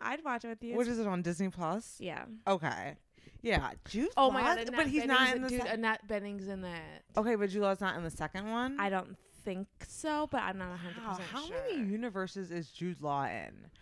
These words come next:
Speaker 2: Wait, no. Can we discuss? 'Cause I feel like
Speaker 1: Yeah.
Speaker 2: there's a threshold for how many universes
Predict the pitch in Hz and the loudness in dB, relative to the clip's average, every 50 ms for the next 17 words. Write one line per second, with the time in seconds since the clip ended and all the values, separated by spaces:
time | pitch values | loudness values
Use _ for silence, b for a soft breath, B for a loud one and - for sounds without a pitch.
0 | b b b 190 214 202 185 165 147 156 175 165 139 135 139 - - 202 202 233 | b b b -2 -2 -2 0 -2 -4 -2 -2 0 0 -2 -2 0 2 2 4 4
1 | 233 415 480 - - - 180 185 175 - - 214 208 - _ - 302 392 508 539 | 2 2 0 -2 0 0 0 0 0 -4 -4 -4 -4 -4 _ -8 -6 -4 -2 -4
2 | 480 - - 277 247 240 220 202 - _ - 170 143 - - - - 202 208 214 | -4 -2 -2 -2 -2 0 -2 -4 -4 _ -8 -6 -6 -6 -6 -8 -6 -4 -2 -2
3 | 220 226 214 B B B B B B B 214 185 139 175 175 170 170 180 175 175 | -2 -2 -4 B B B B B B B -6 -6 -2 -2 -4 -4 -4 -8 -10 -8
4 | 175 170 160 156 151 151 135 151 160 175 - - 190 180 175 175 - | -8 -8 -8 -6 -8 -8 -8 -6 -8 -8 -8 -6 -8 -8 -8 -10 -14